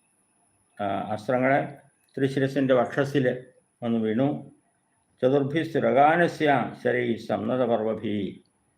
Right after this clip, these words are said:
അതിൻ്റെ ഫലമായിട്ട് അതിവേഗം പാഞ്ഞുകൊണ്ടിരുന്ന നാല് കുതിരകൾ ഈ ശ്രീരാമചന്ദ്ര പ്രഭുവിൻ്റെ നാലസ്ത്രങ്ങളാൽ ആ കുതിരകളെ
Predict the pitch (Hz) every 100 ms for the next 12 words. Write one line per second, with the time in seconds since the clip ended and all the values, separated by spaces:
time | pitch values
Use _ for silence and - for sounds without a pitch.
0 | _ _ _ _ _ _ _ _ _ _
1 | _ _ _ _ _ _ _ _ _ _
2 | _ _ _ - 127 143 143 139 147 147
3 | 151 135 127 143 147 151 143 135 139 147
4 | 147 147 147 135 131 139 139 120 127 131
5 | 127 - - _ _ _ _ _ _ _
6 | _ _ _ _ _ _ _ _ _ _
7 | _ _ _ _ 117 123 120 - - 120
8 | 123 131 127 135 131 123 127 123 123 117
9 | 127 123 127 127 131 139 151 143 - _
10 | _ - 107 107 107 113 117